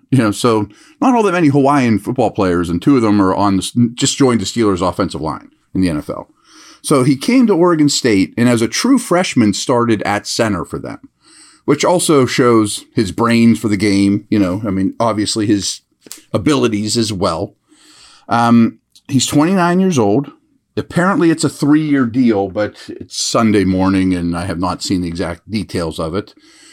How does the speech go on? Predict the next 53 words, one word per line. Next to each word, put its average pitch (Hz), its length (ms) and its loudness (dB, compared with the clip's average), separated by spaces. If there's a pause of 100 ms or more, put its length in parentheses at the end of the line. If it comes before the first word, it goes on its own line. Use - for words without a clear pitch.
(140)
But 156 80 2
usually 214 320 2
these 175 180 0
type 156 160 2
of 127 60 -2
deals 127 240 4
are 101 40 0
two-year 175 340 0
deals 78 260 -4
for - 80 -10
the 73 60 -10
Steelers. 76 360 -8
This 117 140 -6
was 139 160 0
a - 20 -20
three-year 92 320 0
deal, 76 300 -6
so 101 440 -2 (460)
I - 60 0
think 113 200 0
that 113 220 0
says 101 340 0
something 98 440 0
in 95 120 2
terms 98 300 0
of 95 120 0
how 92 100 -2
much 92 180 -2
they 98 120 0
like 78 280 -6
him. 87 220 -4 (960)
Now, 160 420 2 (180)
you 151 220 2
look 220 320 2
at 117 240 2
him, 139 460 0 (140)
and 131 460 6 (360)
frankly, 135 360 0
he's 120 440 0 (400)
Polynesian, 113 800 2
so 107 140 -6
you 101 80 -2
think 127 240 0
he's 113 180 2
extremely 113 520 2
thickly 117 460 -2
built 113 400 0
masher. 107 600 0
That's 101 160 -4
kind 110 180 0
of 104 80 -2
a 104 40 -2
stereotype, 104 920 0